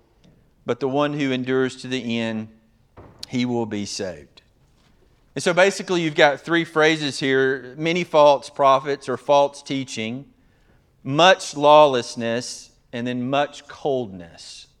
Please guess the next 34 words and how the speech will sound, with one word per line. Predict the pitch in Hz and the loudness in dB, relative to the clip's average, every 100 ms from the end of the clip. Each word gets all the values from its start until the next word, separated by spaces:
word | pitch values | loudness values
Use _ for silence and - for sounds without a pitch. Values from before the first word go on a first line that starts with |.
| _ _ _ _ _ _ _ _ _ | _ _ _ _ _ _ _ _ _
So | - 185 | -6 -2
even | 185 226 214 | 0 -2 -6
to | 196 | -2
those | 170 147 | -2 0
guys | 143 160 160 156 | 4 6 6 2
who | 160 | -6
would | 139 | -6
say, | 170 143 | -2 -2
"Hey, | 170 165 | 0 -4
none | 147 180 | -4 -4
of | 175 | -2
that | 151 | -4
even | 151 143 | -4 -6
applies | 131 - 147 147 143 | -8 -4 0 0 -2
to | 127 | -8
us," | 117 117 113 | -6 -6 -6
I | 139 151 | -4 -4
would | 156 131 | -4 -6
say, | 143 123 | -4 -4
"Hey, | 143 135 | -4 -4
that's | 117 160 - | -2 -4 -4
always | 127 143 143 113 104 | -2 -2 -2 -6 -8
applied | 92 117 104 98 | -10 -6 -6 -8
to | - | -10
us." | 107 110 117 | -10 -10 -10
I | 123 | -12
can | 123 113 | -12 -8
take | 127 127 | -8 -8
you | |
back | 117 120 - | -4 -4 -4
into | 113 | -12
the | 104 98 | -12 -6
Old | 127 185 | -6 -8
Testament | - 98 - 98 110 | -10 -10 -10 -14 -14